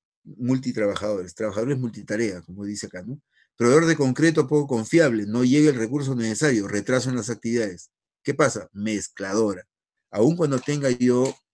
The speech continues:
¿qué te digo? Un contrato, porque tengo un contrato, que se supone que ese contrato se debe cumplir. Eh, espero los mixers. Tengo contratado el premezclado,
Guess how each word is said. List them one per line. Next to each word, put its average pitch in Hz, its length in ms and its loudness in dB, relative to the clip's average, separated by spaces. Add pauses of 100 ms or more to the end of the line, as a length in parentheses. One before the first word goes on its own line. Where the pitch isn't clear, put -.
(160)
¿qué 120 100 -6
te - 120 -4
digo? 113 220 2
Un 135 140 -2
contrato, 117 720 -4
porque 92 180 -20
tengo 107 100 -12
un 123 80 -8
contrato, 104 500 -12 (840)
que 113 100 -8
se 107 120 -6
supone 127 300 -4
que 127 80 -2
ese 127 140 -6
contrato 120 420 -8 (200)
se 87 160 -10
debe 110 240 -4
cumplir. 107 400 -10 (880)
Eh, 98 360 -6 (680)
espero 123 320 -2
los 117 140 2
mixers. 120 560 -4 (1300)
Tengo 120 300 0
contratado 101 500 -4
el 113 80 0
premezclado, 110 760 -6